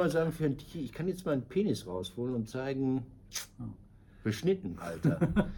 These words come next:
Speaker 1: Das heißt, im Grunde gibt es dieses Ding hier, ähm, mit David und mir auch nur, weil ich so mit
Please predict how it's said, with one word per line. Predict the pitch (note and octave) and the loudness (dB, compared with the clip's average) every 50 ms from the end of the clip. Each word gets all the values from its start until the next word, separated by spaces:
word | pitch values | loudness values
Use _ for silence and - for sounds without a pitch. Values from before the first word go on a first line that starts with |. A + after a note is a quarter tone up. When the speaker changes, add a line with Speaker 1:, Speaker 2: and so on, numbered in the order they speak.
| - - - - - - | -6 -6 -6 -8 -8 -6
Speaker 1:
Das | - - - | -6 -4 0
heißt, | A#2 A#2 A#2 - | 0 0 0 2
im | B2+ A#2 A2+ | 2 2 2
Grunde | G#2 G2 A#2+ F3 A3 A#3+ A#3 D#3 A#2+ G#2 | 4 4 4 6 6 6 6 6 6 4
gibt | G2+ A#2+ C3+ - | 4 0 -4 -4
es | B2+ A2+ - - | -6 -8 -8 -6
dieses | B2 C#3+ F3+ G3 F3 - - | -6 -4 -2 -2 -2 -2 -2
Ding | - G3 G3+ G#3 | 0 2 4 6
hier, | E3 B2 G#2+ F#2+ F#2+ G2+ A2+ B2+ C3+ B2+ - A#2 | 6 4 4 2 2 2 2 2 2 0 -2 -2
ähm, | A#2 G#2 G#2 G#2+ A2 A#2+ A#2+ A2+ G#2+ G#2+ A2+ | 0 2 2 2 2 0 0 -2 -6 -6 -4
mit | A2 A2 A2+ A2 | -2 -2 -2 0
David | A2 A2+ C#3 C#3+ D#3 D3 | 0 0 0 0 0 0
und | C3 B2+ | 0 2
mir | A#2 A#2 C3 C3+ - | 2 4 4 4 2
auch | B2 G#2+ G#2+ | 0 0 2
nur, | A2+ B2 C#3 F3 F#3 E3 | 2 4 4 4 4 4
weil | D3+ D3 | 2 2
ich | C#3+ - - | 0 0 0
so | - C#3+ C3 | 0 0 2
mit | C3 B2+ A#2+ A2+ A#2 - - | 4 4 4 4 2 -4 -12